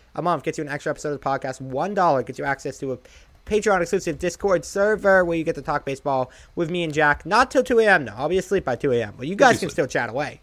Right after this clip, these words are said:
Speaker 1: Uh, I'll answer you in the morning.
Speaker 2: Of course.
Speaker 1: Patreon dot com slash we got ice. Go check that out.
Speaker 2: Let me, let's take a quick look at the wild card standings.
Speaker 1: For A L or N L?
Speaker 2: A L.
Speaker 1: A L.
Speaker 2: N L,
Speaker 1: Going back
Speaker 2: N L
Speaker 1: A L?
Speaker 2: don't really
Speaker 1: You wanna
Speaker 2: care.
Speaker 1: go with any N L love?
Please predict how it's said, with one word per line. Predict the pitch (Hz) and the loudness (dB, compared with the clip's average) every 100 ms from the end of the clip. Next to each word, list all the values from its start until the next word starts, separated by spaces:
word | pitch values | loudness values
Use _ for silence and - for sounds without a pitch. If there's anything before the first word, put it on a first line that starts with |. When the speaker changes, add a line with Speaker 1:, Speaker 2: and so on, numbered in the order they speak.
| - - - | -20 -20 -8
Speaker 1:
Uh, | 143 135 | -6 -2
I'll | 147 143 | -2 -2
answer | 127 120 | -4 -10
you | 110 | -10
in | |
the | 101 | -14
morning. | 107 123 _ | -18 -20 _
Speaker 2:
Of | _ _ | _ _
course. | 143 139 | -4 -2
Speaker 1:
Patreon | 135 | 0
dot | 127 - | 0 -2
com | 120 110 | -4 -4
slash | - 107 - | -6 -8 -10
we | 104 | -14
got | 101 - | -14 -14
ice. | 110 - | -16 -16
Go | 107 | -18
check | 101 104 | -16 -16
that | 104 | -16
out. | 101 - - - - _ _ _ _ - | -16 -18 -20 -20 -20 _ _ _ _ -10
Speaker 2:
Let | 120 180 | -4 -2
me, | 220 | -2
let's | - 151 - | -4 -8 -8
take | 269 | -6
a | 285 | -4
quick | 170 147 | -6 -4
look | 156 | -6
at | 151 147 | -4 -6
the | 110 | -4
wild | 92 104 - | -4 -4 -6
card | 82 - | -12 -12
standings. | - - 50 52 - 104 - _ _ _ _ - _ _ _ _ _ - - | -12 -12 -12 -12 -12 -16 -20 _ _ _ _ -20 _ _ _ _ _ -20 -20
Speaker 1:
For | - 151 | -4 -2
A | 113 143 190 | 0 2 2
L | 208 | 2
or | 135 | -2
N | 139 | -6
L? | - - _ _ - | -8 -16 _ _ -4
Speaker 2:
A | 92 76 | -2 -2
L. | - - _ _ - - _ _ _ - - | -10 -20 _ _ -20 -20 _ _ _ -14 -2
Speaker 1:
A | |
L. | 147 | -2
Speaker 2:
N | 233 | 0
L, | 247 | 0
Speaker 1:
Going | - | 2
back | 190 180 | 2 2
Speaker 2:
N | 185 | 0
L | 214 | 0
Speaker 1:
A | |
L? | 190 | 2
Speaker 2:
don't | 165 | 0
really | 156 135 | 0 -2
Speaker 1:
You | 165 | 0
wanna | 185 | -2
Speaker 2:
care. | 180 | 0
Speaker 1:
go | 196 | -2
with | 156 | 0
any | 165 170 | -4 -6
N | 131 147 | -6 -6
L | 175 | -6
love? | 220 294 - | -6 -8 -14